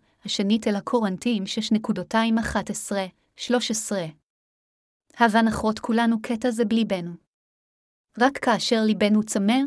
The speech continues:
ומשתוקק לחסדו של אלוהים בנוכחותו, אנו יכולים לקבל את אהבתו האינסופית, את האמת הנצחית ואת ברכותיו הבלתי מוגבלות.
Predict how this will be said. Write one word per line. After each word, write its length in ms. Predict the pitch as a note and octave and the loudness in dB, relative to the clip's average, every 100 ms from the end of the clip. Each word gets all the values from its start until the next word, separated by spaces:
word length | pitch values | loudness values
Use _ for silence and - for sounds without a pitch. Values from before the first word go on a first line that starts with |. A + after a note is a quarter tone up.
| C#4 | 2
ומשתוקק 640 | A3+ G#3+ - G#3+ A#3+ A#3 | 2 2 -2 -2 -2 -2
לחסדו 460 | A3 G3 - G#3 G#3+ | -4 -4 -4 -2 -2
של 180 | A3+ G3+ | -2 -2
אלוהים 420 | G3 F3 A#3 G#3+ | -4 0 2 2
בנוכחותו, 760 | F#3+ F#3+ G3+ - G#3 - A#3 A3 _ _ _ A3 | 0 -4 -6 -6 -2 0 0 -2 _ _ _ 2
אנו 160 | G#3 | 4
יכולים 420 | G3+ - G3 F#3 | 2 0 -2 -2
לקבל 480 | F#3+ G#3 G3 G#3+ A3 | -4 -4 0 2 2
את 120 | G#3+ | -2
אהבתו 500 | F3 F#3+ F#3+ - G#3 | -6 -6 -8 -4 -4
האינסופית, 720 | F#3+ G3+ G3+ A3 - D4 - - _ _ - | -4 -4 -4 -4 -2 -4 -4 -16 _ _ -10
את 100 | G#3+ | -4
האמת 320 | G#3+ G3 G3 A3 | -2 0 -2 -4
הנצחית 580 | F3+ - - B3+ C4 G#3+ | -6 -6 -2 0 0 -2
ואת 220 | G#3+ G#3+ | -2 -2
ברכותיו 460 | A3 F#3 F#3+ - F3+ | -4 -4 -8 -6 -4
הבלתי 380 | G3 F#3 F#3+ - | -2 -2 -2 4
מוגבלות. 720 | A3+ G#3+ G3+ A3 F3+ D#3 - | 4 6 2 2 0 -2 -18